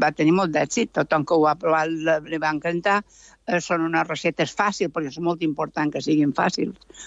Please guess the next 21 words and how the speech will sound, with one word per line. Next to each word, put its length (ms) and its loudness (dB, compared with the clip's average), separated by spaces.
Quan 260 4
has 160 0
de 100 0
fer 160 2
un 120 0
sopar 300 0
un 100 -2
poquet 340 -2
especial 580 -2
en 120 -4
sa 140 0
parella, 520 2
o, 480 -4
o, 520 -10
o, 160 0
o, 180 -6
bé, 160 -4
en 100 -4
sa 100 -6
parella, 300 2
o 120 2